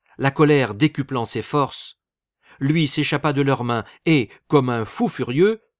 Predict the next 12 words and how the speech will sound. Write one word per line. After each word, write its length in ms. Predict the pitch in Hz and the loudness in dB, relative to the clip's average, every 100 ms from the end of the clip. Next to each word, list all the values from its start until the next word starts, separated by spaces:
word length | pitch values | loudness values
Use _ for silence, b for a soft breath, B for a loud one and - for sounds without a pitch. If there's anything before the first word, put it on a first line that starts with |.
| _ | _
se 200 | - - | -8 -2
rua 340 | 110 117 147 143 | 0 2 2 0
sur 220 | - 113 | -2 -4
le 80 | 104 | -4
témoin. « 420 | 107 87 71 55 _ _ _ B B - | -4 -6 -8 -12 _ _ _ B B -10
Laissez-le-moi ! » 1000 | 123 147 - 170 160 170 208 185 - _ _ _ _ _ 110 | -2 0 0 -2 -2 0 2 0 -2 _ _ _ _ _ -12
hurlait-il 540 | 101 107 98 113 95 | -6 -6 -6 -8 -8
d'une 160 | 95 92 | -8 -8
voix 200 | 95 95 | -6 -8
haletante. « 760 | - 98 90 - 92 78 - - _ _ _ b - | -8 -8 -8 -8 -10 -10 -16 -20 _ _ _ b -2
Il 200 | 196 226 | -2 0
m'appartient ! 720 | 208 165 143 - 160 156 | -4 0 -2 -2 -4 -4